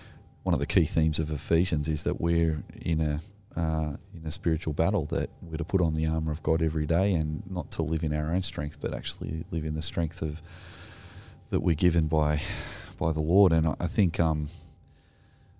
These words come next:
I think sometimes we, particularly in these kind of contexts where we're thinking about breakout churches or how do we build momentum in churches, I think it is, like we said earlier, it's good to think of everything humanly possible we can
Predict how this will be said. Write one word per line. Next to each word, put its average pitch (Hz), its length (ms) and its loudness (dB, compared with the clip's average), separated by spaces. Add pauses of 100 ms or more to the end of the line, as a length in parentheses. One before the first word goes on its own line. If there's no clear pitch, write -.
(400)
I 98 80 -2
think 104 200 2
sometimes 101 640 4
we, 78 440 4 (380)
particularly 110 520 6
in 85 100 6
these 90 240 4
kind 87 240 2
of 78 60 0
contexts 78 480 0
where 82 120 2
we're 78 140 0
thinking 82 360 0
about 78 460 0
breakout 80 400 0
churches 73 500 0
or - 200 -4
how 78 140 -2
do 76 60 -2
we 76 280 -2
build 82 260 0
momentum 80 460 0
in 78 80 2
churches, 73 500 -4 (680)
I 101 100 0
think 147 140 4
it 92 100 6
is, 95 160 4 (100)
like 107 220 6
we 82 80 2
said 78 160 4
earlier, 82 280 4
it's - 120 -2
good 98 200 2
to - 100 -2
think 85 320 0
of 80 140 0
everything 82 360 2
humanly 80 420 4
possible 80 440 2
we 76 120 2
can 78 280 0